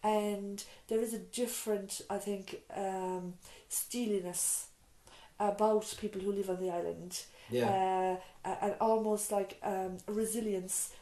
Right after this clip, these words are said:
Speaker 1: that people don't necessarily need services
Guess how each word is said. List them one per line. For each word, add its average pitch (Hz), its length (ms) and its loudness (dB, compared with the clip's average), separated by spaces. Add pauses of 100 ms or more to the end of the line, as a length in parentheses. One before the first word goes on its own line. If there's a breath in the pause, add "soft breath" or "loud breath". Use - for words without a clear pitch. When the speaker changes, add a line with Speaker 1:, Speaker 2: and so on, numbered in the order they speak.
Speaker 1:
that - 340 -4
people 226 320 -6
don't 269 480 -2
necessarily 196 560 -2
need 190 380 -4
services 185 880 -2